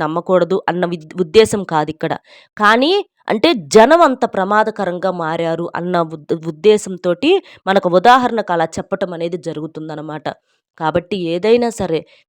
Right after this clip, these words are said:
చెప్పుకోవాలి. మాట ఒక్కొక్కసారి మనకేంటంటే కడుపులో బాధ అనేది తన్నుకొస్తుంది. తన్నుకొచ్చి కొన్ని కొన్ని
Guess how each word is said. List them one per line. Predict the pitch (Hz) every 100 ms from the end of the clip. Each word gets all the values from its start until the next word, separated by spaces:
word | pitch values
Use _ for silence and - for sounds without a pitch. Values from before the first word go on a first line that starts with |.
| -
చెప్పుకోవాలి. | 202 - - 262 240 226 226 202
మాట | 175 202 220 190
ఒక్కొక్కసారి | 185 196 196 208 196 202
మనకేంటంటే | 180 175 202 208 202 190 -
కడుపులో | 196 208 247 190
బాధ | 185 185 196
అనేది | 196 190 -
తన్నుకొస్తుంది. | 214 247 277 254 - - 151 156 -
తన్నుకొచ్చి | 202 208 226 208 - - 220 214 - - - -
కొన్ని | 226 220 220
కొన్ని | 214